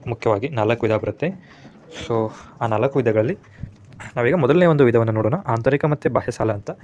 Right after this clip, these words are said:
So, ಒಂದು ಮೊದಲನೇ ವಿಧ. So, ಇವಾಗ one by one ನೋಡ್ತಾ ಹೋಗೋಣ. ಫಸ್ಟಿಗೆ ಆಂತರಿಕ ಸಾಲ ಏನು, ಅಂದರೆ ಏನು ಅಂತ ನೋಡೋಣ. ನಂತರ ಬಾಹ್ಯ ಸಾಲ ಅಂದರೆ ಏನು ಅಂತ ನಾವು ನೋಡೋಣ. ಆಂತರಿಕ ಸಾಲ ಅಂದರೆ,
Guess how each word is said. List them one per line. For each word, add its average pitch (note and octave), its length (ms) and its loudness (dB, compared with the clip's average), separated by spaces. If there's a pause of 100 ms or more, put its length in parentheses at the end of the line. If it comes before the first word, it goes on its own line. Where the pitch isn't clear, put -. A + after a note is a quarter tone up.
(360)
So, G#2 320 0 (360)
ಒಂದು A2 500 -10
ಮೊದಲನೇ G#2+ 240 0
ವಿಧ. G2+ 140 -4 (1080)
So, B2 240 0
ಇವಾಗ A#2 200 0
one C3+ 180 -2
by C#3+ 80 0
one C#3 80 2
ನೋಡ್ತಾ A#2 180 -4
ಹೋಗೋಣ. A#2+ 160 -4
ಫಸ್ಟಿಗೆ B2 340 -4
ಆಂತರಿಕ A#2+ 320 -2
ಸಾಲ A#2+ 200 2
ಏನು, A2 240 2
ಅಂದರೆ A#2 240 0
ಏನು A2 140 -2
ಅಂತ G2+ 140 -10
ನೋಡೋಣ. G#2+ 220 -6 (420)
ನಂತರ A2+ 340 0
ಬಾಹ್ಯ G#2+ 300 -2
ಸಾಲ A#2+ 260 2
ಅಂದರೆ A#2 340 -4 (320)
ಏನು A2+ 180 0
ಅಂತ G2+ 160 -4 (220)
ನಾವು A2 160 2
ನೋಡೋಣ. G2+ 260 -2 (1300)
ಆಂತರಿಕ D#3+ 380 4
ಸಾಲ C#3+ 260 4
ಅಂದರೆ, B2 260 4